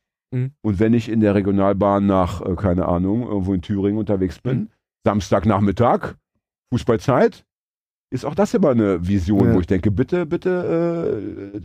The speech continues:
Speaker 2: lass, lass mich, lass diesen Kelch an mir vorbeigehen, ja. Ne?
Speaker 1: Aber das, äh, ist super interessant. Aber du sagst es ja auch mit dieser, an einigen Stellen, auch bei Höhen, so mit dieser Stimme. Und ich hab ewig gedacht, also bis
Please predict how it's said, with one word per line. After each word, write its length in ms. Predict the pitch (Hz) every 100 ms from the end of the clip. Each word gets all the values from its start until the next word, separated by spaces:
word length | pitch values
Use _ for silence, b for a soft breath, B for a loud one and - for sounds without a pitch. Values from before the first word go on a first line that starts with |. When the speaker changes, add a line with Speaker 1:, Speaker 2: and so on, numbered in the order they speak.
| 98 98
Speaker 2:
lass, 240 | 151 160
lass 360 | 165 160 165 -
mich, 200 | 165 160
lass 240 | 131 151
diesen 200 | 156 160
Kelch 240 | 170 170 170
an 80 |
mir 100 | 175
vorbeigehen, 520 | 165 165 190 170 92 80
ja. 120 | 95 - B B -
Ne? 200 | 110 - -
Speaker 1:
Aber 140 | 139
das, 340 | 160 - -
äh, 300 | 170 160 131
ist 140 | 143 -
super 200 | 190 190
interessant. 280 | 175 170 139
Aber 140 | 147
du 220 | 147 170 -
sagst 240 | 156 156
es 80 | 143
ja 80 | 151
auch 80 | 196
mit 100 | 208
dieser, 260 | 196 185 98 - _ _ _ _ _ _
an 220 | 147 156
einigen 280 | 151 180 175
Stellen, 340 | - 185 175 160
auch 120 | 147
bei 120 | 160
Höhen, 220 | 147 196
so 80 | 175
mit 120 | 151
dieser 140 | 139 151
Stimme. 340 | - 180 208 - _ _ _ _
Und 100 | -
ich 80 | 143
hab 120 | 180 - - -
ewig 320 | 196 214 170
gedacht, 260 | 139 113 -
also 160 | 127 120
bis 300 | 131 -